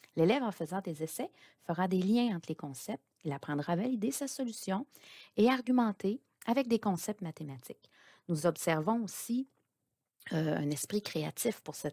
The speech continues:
type de tâche. Alors, euh, l'élève qui crée des objets mathématiques, qu'il choisit et qu'il regroupe ou dissocie, sont créés par lui-même de toutes pièces. C'est donc une occasion pour l'enseignant d'observer les stratégies des élèves.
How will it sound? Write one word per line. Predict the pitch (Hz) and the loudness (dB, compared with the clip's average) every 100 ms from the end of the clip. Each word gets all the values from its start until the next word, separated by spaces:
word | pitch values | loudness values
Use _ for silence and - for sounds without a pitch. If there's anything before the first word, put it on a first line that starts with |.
| - | -6
type | - 156 | -8 -2
de | 143 | -4
tâche. | - - - - - _ _ _ - - - _ - | -4 -12 -14 -16 -16 _ _ _ -20 -20 -20 _ -4
Alors, | 143 135 143 139 139 | -2 0 -2 -4 -2
euh, | 139 143 - - - | 0 0 -2 -6 -4
l'élève | 156 156 165 208 220 175 151 | 2 4 6 6 4 -2 -6
qui | - 180 | -8 -16
crée | - - 214 | -8 0 0
des | 185 269 233 | 2 0 2
objets | 165 160 170 | 2 2 0
mathématiques, | 160 - 143 127 - 285 - _ _ _ - _ _ _ _ _ _ | 0 -6 -8 -8 -6 -8 -8 _ _ _ -20 _ _ _ _ _ _
qu'il | - 240 | 0 2
choisit | - 190 165 151 202 - | 2 4 4 4 0 2
et | 262 | 0
qu'il | 254 208 | 2 2
regroupe | 175 170 208 240 | 0 0 -2 -2
ou | 165 | -8
dissocie, | 143 - - 214 - 320 381 | -10 -10 -6 -6 -4 -4 -4
sont | - 294 | -6 -8
créés | - 226 254 | -2 2 2
par | - 240 | 2 0
lui-même | 208 185 214 247 | 2 2 2 2
de | 233 | 0
toutes | 240 214 - | -2 -4 -4
pièces. | 160 143 - - - - - | -4 -4 -8 -20 -20 -20 0
C'est | - | 2
donc | 294 320 | 4 2
une | 233 196 | 2 2
occasion | 185 151 220 | 2 0 0
pour | 311 185 | -2 -2
l'enseignant | 156 151 147 180 | -2 -4 -8 -8
d'observer | 226 165 - 151 160 | -6 -6 -4 -4 0
les | 277 | -2
stratégies | 180 - 165 147 151 233 | -2 -6 -8 -8 -8 -6
des | 165 147 | -4 -2
élèves. | 156 202 - | 0 0 -2